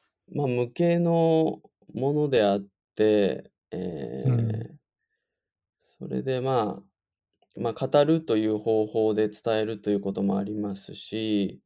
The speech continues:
Speaker 1: え、ま、自分の、ま、一人間の中であれば、あの、ま、その人の中で、僕の中で、ええ、こ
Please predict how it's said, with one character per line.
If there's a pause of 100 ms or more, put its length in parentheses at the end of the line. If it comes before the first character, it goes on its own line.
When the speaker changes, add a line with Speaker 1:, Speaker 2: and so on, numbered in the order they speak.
(580)
Speaker 1:
え、
ま、
自
分
の、 (140)
ま、 (100)
一
人
間
の
中
で
あ
れ
ば、 (460)
あ
の、
ま、
そ
の
人
の
中
で、 (140)
僕
の
中
で、 (320)
え (560)
え、
こ